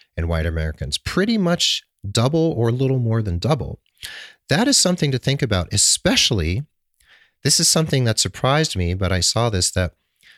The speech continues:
African Americans comprise about fourteen percent of the American population.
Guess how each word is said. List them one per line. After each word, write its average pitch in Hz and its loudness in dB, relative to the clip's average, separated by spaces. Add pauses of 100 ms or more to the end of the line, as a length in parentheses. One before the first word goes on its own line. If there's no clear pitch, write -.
(240)
African 127 -2
Americans 117 0
comprise 90 0
about 139 0
fourteen 135 0
percent - 0 (680)
of 107 0 (300)
the 98 0
American 90 0
population. 87 -4